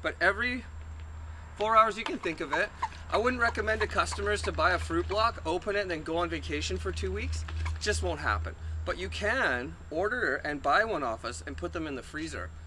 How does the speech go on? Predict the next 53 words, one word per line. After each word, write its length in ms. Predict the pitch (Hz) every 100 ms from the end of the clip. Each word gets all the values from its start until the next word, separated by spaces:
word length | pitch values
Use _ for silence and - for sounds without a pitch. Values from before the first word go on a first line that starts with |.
| - - -
This 200 | 220 233
will 100 | 180
freeze 480 | - 202 175 117
for 140 | - 120
months 400 | 120 165 190 -
and 100 | 143
months 220 | 143 -
and 100 | 120
months. 360 | 123 110 - -
Then 120 | 147
you 60 | 180
can 120 | 208
take 240 | 202 180
it 80 | 170
out 180 | 143 139 143
and 240 | 135 127
defrost 500 | 143 - 131 127 -
it, 140 | 165 -
and 120 | 139
then 80 | 147
the 60 | 147
mushroom 320 | 143 143 135
will 80 | 123
grow. 300 | 156 123 - - - -
It's 120 | 196 233
mycelium, 560 | 240 - 349 143 101
it's 120 | 110
a 40 | -
wonderful 320 | 170 202 160
thing. 240 | 170 131 - - - - - - - - - - - -
And 140 | 165
then 80 | 202
that's 240 | 202 196
it. 160 | 220 208 - - - - - -
That's 220 | 175 180 -
your 80 | 180
external. 420 | - 196 202 160 - - - -
And 120 | 165
here 200 | 185 190
we 140 | 185
have 220 | 185 180
some 160 | - 175
of 80 | 165
our 120 | 151
beautiful 640 | 156 160 180 175 - 170
ones 260 | 156 160 160
I 60 |
just 220 | 139 156 -
pulled 160 | 165 156
out 140 | 160
for 120 | -
the 80 | 139
show. 380 | - 170 175